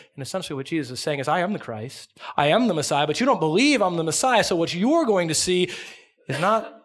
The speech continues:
you don't believe my coming to save you from your sin. So what you're gonna see is me coming in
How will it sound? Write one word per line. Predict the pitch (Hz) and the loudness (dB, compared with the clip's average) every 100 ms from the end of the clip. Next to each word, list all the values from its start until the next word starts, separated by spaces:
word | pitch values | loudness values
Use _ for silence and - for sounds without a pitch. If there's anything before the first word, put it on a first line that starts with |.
| - | -14
you | 160 170 | -6 -4
don't | 214 | -2
believe | 156 156 208 | -2 -2 0
my | 170 147 | -2 -2
coming | 185 175 | -4 -6
to | 139 | -6
save | - 180 147 | -4 -4 -4
you | |
from | - 135 | -8 -8
your | 120 | -8
sin. | - - 185 135 | -8 -4 -4 -4
So | - 135 | -6 -8
what | 127 160 | -6 -8
you're | 143 | -8
gonna | 127 | -10
see | 113 160 | -10 -8
is | 139 | -8
me | 139 127 | -8 -10
coming | 147 120 | -10 -12
in | 110 | -16